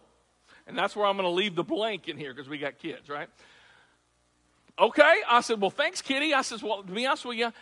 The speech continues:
I'm saving myself for marriage. Um, and, uh, so I'm gonna pass on that offer." I said, "But," I said, "afterwards, if you want me to take you somewhere, I will." And she was like, "Saving yourself for marriage?" She says, "That's kinda cool." I'm like, "Thank you very much."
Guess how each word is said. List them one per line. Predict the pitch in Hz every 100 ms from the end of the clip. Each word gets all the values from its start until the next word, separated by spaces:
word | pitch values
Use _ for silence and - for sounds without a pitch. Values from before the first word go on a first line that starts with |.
| - -
I'm | 247 294
saving | 233 240 240 233
myself | 208 196 - 202 190
for | 160
marriage. | 143 156 240 - - _ _ _ _ _
Um, | 165 170 170 156 151 185
and, | 175 175
uh, | 160 156
so | - 160
I'm | 254
gonna | 240
pass | - 208 214 -
on | 139
that | 131
offer." | 120 117 - - _ _ - -
I | 160
said, | 190 165 -
"But," | 262 247 -
I | 185
said, | - 175 -
"afterwards, | 190 311 - 196 202
if | 170
you | 175
want | 202
me | 196
to | 175
take | 202 185
you |
somewhere, | 175 180 180
I | 196
will." | 151 156 156
And | 147
she | 233
was | 175
like, | 143 -
"Saving | - 190 196
yourself | 196 180 175
for | 170
marriage?" | 302 208 214 - _
She | _ 226
says, | 226 160
"That's | 233 - -
kinda | - 151
cool." | - 403 427 -
I'm | - 233
like, | - - -
"Thank | 415 339
you |
very | 349 415 494
much." | -